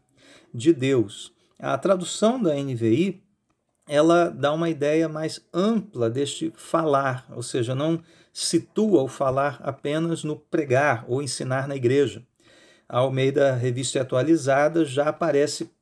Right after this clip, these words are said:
colocar isso mais dentro do contexto da pregação e do ensino na igreja.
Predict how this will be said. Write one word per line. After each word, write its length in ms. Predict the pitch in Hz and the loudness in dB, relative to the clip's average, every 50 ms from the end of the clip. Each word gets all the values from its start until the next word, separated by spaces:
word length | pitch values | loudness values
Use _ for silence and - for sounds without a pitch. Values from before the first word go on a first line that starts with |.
| - 127 120 | -14 -12 -8
colocar 420 | - 147 143 139 139 - 143 139 | -6 -4 -4 -4 -4 -4 -2 -2
isso 260 | 135 143 139 - - 143 | -2 -4 -6 -8 -8 -4
mais 300 | 127 127 131 139 131 127 | -2 0 0 0 -2 -2
dentro 240 | 127 127 135 139 | -4 -4 -4 -4
do 100 | 131 135 | -6 -8
contexto 760 | 127 - 139 131 127 123 - 131 - 127 - - - 143 135 - _ _ _ _ _ - | -8 -6 -6 -6 -6 -4 -2 -2 -2 -2 -2 -4 -8 -8 -8 -10 _ _ _ _ _ -2
da 120 | 127 123 | -2 -2
pregação 640 | - 135 135 127 127 127 123 - - 131 127 135 | 0 0 0 2 2 0 0 -2 -4 -4 -4 -4
e 20 | 135 | -4
do 120 | 131 135 | -6 -8
ensino 380 | 139 127 - - 127 123 127 131 | -8 -8 -8 -6 -6 -6 -4 -4
na 140 | 131 135 151 | -6 -6 -6
igreja. 520 | 156 135 117 120 120 117 110 - 113 113 | -4 0 2 4 4 2 2 -2 -6 -16